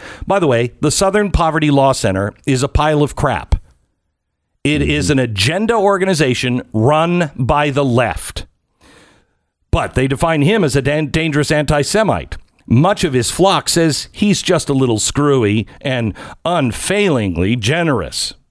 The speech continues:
Speaker 1: to them. Okay. When some, again, if you just joined us, I'm reading from a serious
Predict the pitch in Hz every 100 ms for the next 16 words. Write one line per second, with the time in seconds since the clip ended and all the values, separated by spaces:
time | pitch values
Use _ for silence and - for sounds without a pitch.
0 | _ - 104 104 135 131 101 67 98 -
1 | _ _ _ _ _ 80 76 60 _ -
2 | 190 220 _ _ _ _ _ _ _ _
3 | _ _ _ _ - - - - - _
4 | 127 175 175 214 208 - 135 151 117 107
5 | 113 139 135 - 147 139 113 - 127 120
6 | 110 131 214 208 196 - 151 143 120 117
7 | 104 - - 262 262 226 147 139 -